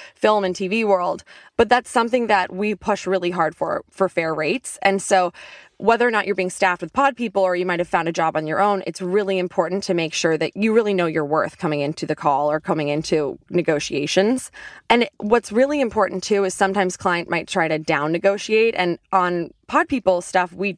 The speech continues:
try to push back against that. But if you have a job elsewhere and the client's saying,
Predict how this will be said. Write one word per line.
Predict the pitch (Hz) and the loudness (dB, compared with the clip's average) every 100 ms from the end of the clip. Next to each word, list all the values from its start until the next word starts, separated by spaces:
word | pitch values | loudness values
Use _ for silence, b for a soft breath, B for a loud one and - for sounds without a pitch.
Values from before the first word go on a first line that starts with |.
| - | -6
try | - 170 | -2 0
to | |
push | 175 151 | 0 -2
back | - 208 208 | 2 2 2
against | 156 139 - | -8 -10 -6
that. | 160 - - | -6 -4 0
But | 185 - B B | 0 0 B B
if | 180 | -4
you | 196 | -2
have | 175 | -2
a | |
job | 170 160 160 | 0 0 2
elsewhere | 202 220 - 214 190 185 B B | 2 0 -2 0 2 0 B B
and | 185 190 | -2 -2
the | |
client's | 190 185 170 - | 0 -2 -2 -4
saying, | 175 | -4